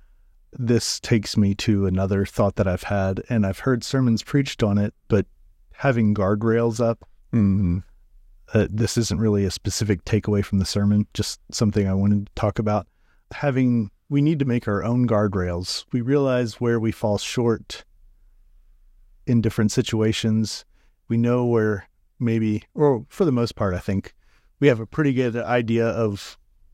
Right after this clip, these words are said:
Speaker 1: what that one thing that crosses the line that'll make us sin.
Speaker 2: Yeah.
Speaker 1: And we need to put up guardrails way before we get to that point.
Speaker 2: Yeah.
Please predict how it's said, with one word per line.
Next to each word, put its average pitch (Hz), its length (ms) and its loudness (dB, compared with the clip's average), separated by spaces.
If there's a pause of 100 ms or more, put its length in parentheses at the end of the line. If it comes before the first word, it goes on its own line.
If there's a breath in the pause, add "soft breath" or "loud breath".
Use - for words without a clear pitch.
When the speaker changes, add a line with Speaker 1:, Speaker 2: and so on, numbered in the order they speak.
(220)
Speaker 1:
what 127 300 -2
that 107 160 0
one 120 240 2
thing 113 340 0
that 101 140 -6 (340)
crosses 120 460 0
the 107 80 -2
line 104 320 2
that'll 98 220 0
make 95 260 0
us - 360 -6
sin. 90 540 -4 (140)
Speaker 2:
Yeah. 95 220 2 (120)
Speaker 1:
And 104 120 -4
we 123 120 2
need 131 180 2
to 110 40 -6
put 110 160 -4
up 95 100 -4
guardrails 98 640 0
way 113 240 2
before 104 380 -2
we 90 140 -2
get 98 180 0
to - 100 -6
that 85 180 -2
point. - 400 -2
Speaker 2:
Yeah. 110 220 -2